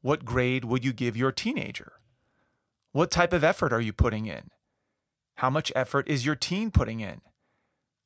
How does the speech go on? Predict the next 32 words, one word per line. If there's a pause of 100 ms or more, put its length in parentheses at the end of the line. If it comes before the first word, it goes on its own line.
What
is
your
parenting
philosophy? (1600)
So
what
are
some
of
the
pushes
and
the
pulls (840)
that
we
face
every
day
with
our
teens? (1120)
How
hard
do
we
push
them? (680)
How
much
freedom